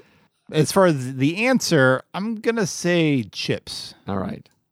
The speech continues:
Speaker 2: You're correct.
Speaker 1: Okay.
Speaker 2: Uh, nineteen seventy-seven, and then, oh,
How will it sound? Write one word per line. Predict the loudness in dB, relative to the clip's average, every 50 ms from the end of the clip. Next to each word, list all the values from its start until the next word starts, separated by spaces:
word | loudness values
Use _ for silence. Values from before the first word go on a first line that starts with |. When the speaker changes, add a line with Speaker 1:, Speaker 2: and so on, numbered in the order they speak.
| _ _ _ _ _ -2
Speaker 2:
You're | 2 4 4 4 2
correct. | 0 -2 0 2 2 4 4 4 2 0 -2 -6 _ -20 -20 -20 _ _ _ _ -18
Speaker 1:
Okay. | -16 -14 -16 -16 -18 _ _ _ _ 2
Speaker 2:
Uh, | 4 4 6
nineteen | 4 4 2 0 -2 -2
seventy-seven, | 0 2 2 2 2 2 2 2 4 2 2 2 0 0 -2 -6 _ _ _ -4
and | 0 2
then, | 2 4 4 4 4 2 2 0 0 -2 -6 -10 _ _ _ _ _ 4
oh, | 4 4 4 4 0 -2